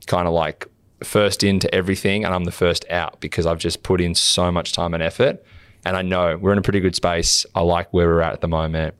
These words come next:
and I can kinda get out of there, go to the next thing. But then you go home and it's like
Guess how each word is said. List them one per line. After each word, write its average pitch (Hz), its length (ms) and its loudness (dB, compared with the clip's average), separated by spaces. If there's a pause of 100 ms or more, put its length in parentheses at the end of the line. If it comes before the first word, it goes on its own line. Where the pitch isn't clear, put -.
and 90 100 -2
I 82 60 -4
can - 120 -12
kinda 85 240 -2
get 82 120 -2
out 78 160 -2
of 80 80 -6
there, 78 300 -2 (560)
go 92 180 4
to 90 80 2
the 87 100 2
next 85 280 -2
thing. 82 380 -4 (220)
But 92 120 0
then 104 100 2
you 107 100 2
go 98 140 2
home 87 380 -2
and 82 120 -2
it's - 200 -2
like 78 420 -4